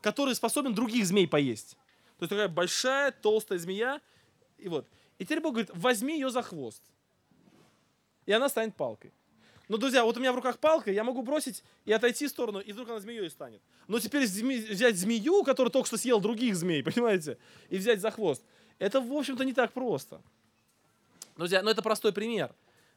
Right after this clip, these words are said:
Бог воспитывал в Моисее стопроцентное доверие. «Иди, скажи ему это». Пошёл, сказал. «Подними руку туда», сказал. «Брось пыль», бросил.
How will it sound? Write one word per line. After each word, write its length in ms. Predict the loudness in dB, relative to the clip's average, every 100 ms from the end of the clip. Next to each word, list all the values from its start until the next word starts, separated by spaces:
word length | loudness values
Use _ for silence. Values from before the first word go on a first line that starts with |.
| _ _ _ -18
Бог 580 | -16 -12 -4 0 0 0
воспитывал 680 | -2 -2 -2 -6 -2 -2 -2
в 40 |
Моисее 680 | -4 -6 -8 -8 -4 -4 -4
стопроцентное 1120 | -6 -2 0 2 0 -2 -2 -2 -2 -4 -4
доверие. 960 | -2 -2 -2 -2 -2 0 -2 -6 -8 -10 _ _ _ _ -6
«Иди, 280 | -2 0
скажи 340 | 0 2 0 0
ему 200 | 0 0
это». 180 | 0 -2
Пошёл, 300 | -2 0 0
сказал. 440 | 0 2 2 0 _ _ _
«Подними 320 | -4 -2 0 0
руку 200 | 0 -2
туда», 360 | 2 2 2 -6
сказал. 480 | -4 0 2 0 -2
«Брось 340 | -2 2 2
пыль», 340 | 2 0 0 -4
бросил. 400 | 0 2 2 -8